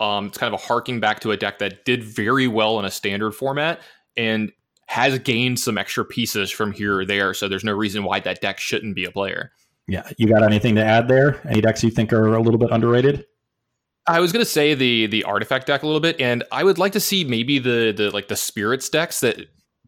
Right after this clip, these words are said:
Speaker 2: Yeah.
Speaker 1: shy away from Collected Company, maybe. Like, maybe that, that deck just makes your mana too bad, and I think there's ways for you to beat these decks, especially, uh,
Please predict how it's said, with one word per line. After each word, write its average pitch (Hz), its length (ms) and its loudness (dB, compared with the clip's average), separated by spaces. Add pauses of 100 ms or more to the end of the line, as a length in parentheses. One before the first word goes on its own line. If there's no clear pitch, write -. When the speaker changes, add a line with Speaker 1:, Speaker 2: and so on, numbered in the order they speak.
(100)
Speaker 2:
Yeah. 127 60 -2
Speaker 1:
shy 147 300 0
away 113 480 2 (140)
from 107 220 0
Collected 98 460 -6
Company, 90 340 -6
maybe. - 400 -12 (100)
Like, 104 160 -4
maybe 123 200 2
that, 117 220 0
that 107 160 0
deck 110 160 -2
just - 120 -8
makes 110 180 -2
your 104 80 0
mana 95 280 -2
too 143 160 0
bad, 151 420 0
and 110 260 0
I 117 80 0
think 156 200 -4
there's 139 180 0
ways 117 300 2
for 123 120 -2
you 110 140 2
to 98 180 0
beat 101 240 -6
these 90 200 -6
decks, - 260 -6
especially, 113 880 0
uh, 95 400 -2